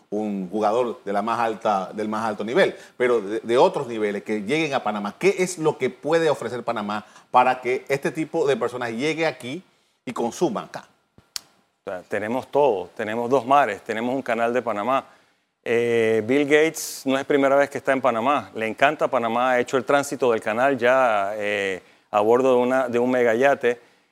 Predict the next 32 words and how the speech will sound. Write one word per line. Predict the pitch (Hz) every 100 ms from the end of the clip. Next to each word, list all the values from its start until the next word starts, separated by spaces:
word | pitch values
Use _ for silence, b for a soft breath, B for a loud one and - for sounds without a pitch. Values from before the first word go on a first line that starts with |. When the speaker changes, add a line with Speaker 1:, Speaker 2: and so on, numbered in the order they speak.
| _ 123
Speaker 2:
Eh, | 117 120
la | 117
última | 123 123 143 135
vez | 135
que | 151
estuvo, | - 165 180 190 185
si | -
no | 117
me | 123
equivoco, | 127 127 135
estuvo | 127 135 127
en |
Coiba | 120 170 165 160 175
y | 127 117 113
ya | 143 151
no | 135 147
es |
la | 151 143
primera | 127 113 131
vez | 139
que | 123
ha |
estado | - 127
en | 117
Coiba, | - 147 113
ha |
estado | - 123 131
en | 127
otras | 117 135
ocasiones | 131 104 151 160 127
en | 107
Coiba. | 117 113 104